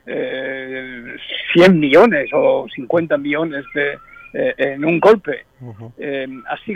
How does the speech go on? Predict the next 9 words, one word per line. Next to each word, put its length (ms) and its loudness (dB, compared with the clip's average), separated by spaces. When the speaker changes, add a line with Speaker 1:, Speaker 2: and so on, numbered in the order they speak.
Speaker 1:
que, 680 2
mm, 500 -12
eh, 340 -2
la 220 0
se-, 140 -2
de, 240 -2
de, 240 -6
y, 220 -6
eh, 100 -4